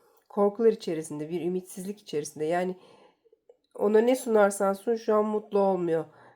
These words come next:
Elindeki fırsatları da görmüyor ve hiçbir şeyle uğraşmaya da çok gücü yokmuş gibi görünüyor.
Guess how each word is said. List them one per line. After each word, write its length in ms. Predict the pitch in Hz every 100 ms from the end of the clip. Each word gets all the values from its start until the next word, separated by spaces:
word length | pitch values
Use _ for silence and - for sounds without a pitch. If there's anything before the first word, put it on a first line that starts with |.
| _ -
Elindeki 420 | 196 202 208 208
fırsatları 600 | 196 185 196 196 202 185
da 60 | 175
görmüyor 420 | 165 170 185 196
ve 80 | 202
hiçbir 200 | 202 -
şeyle 240 | 202 190
uğraşmaya 540 | 185 185 190 208 202
da 160 | 196 190 - - _ _
çok 280 | - 208 202
gücü 240 | 190 180 208
yokmuş 320 | 202 185 -
gibi 180 | 160 160
görünüyor. 400 | 165 160 165